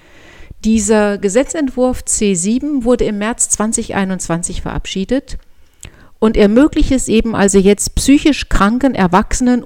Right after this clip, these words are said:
und jugendlichen Patienten, einen ärztlich assistierten Suizid zu beantragen. Die Regierung erörtert derzeit überdies die Möglichkeit, dass Eltern und Erziehungsberechtigte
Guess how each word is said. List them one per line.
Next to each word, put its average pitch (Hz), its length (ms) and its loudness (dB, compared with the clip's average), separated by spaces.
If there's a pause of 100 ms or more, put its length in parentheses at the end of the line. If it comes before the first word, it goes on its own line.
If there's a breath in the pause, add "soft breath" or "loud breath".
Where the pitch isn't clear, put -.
und 349 340 4
jugendlichen 240 760 4
Patienten, 175 760 0 (420 loud breath)
einen 220 360 2
ärztlich - 460 -2
assistierten 214 600 -2
Suizid 247 460 -4
zu 175 120 -4
beantragen. 156 720 -6 (1160 soft breath)
Die 196 140 4
Regierung 254 720 4 (260)
erörtert 240 760 4
derzeit 214 720 2
überdies 277 500 6
die 240 120 4
Möglichkeit, 220 920 2 (100)
dass - 240 2
Eltern 233 420 2
und 190 140 -8
Erziehungsberechtigte 208 1200 0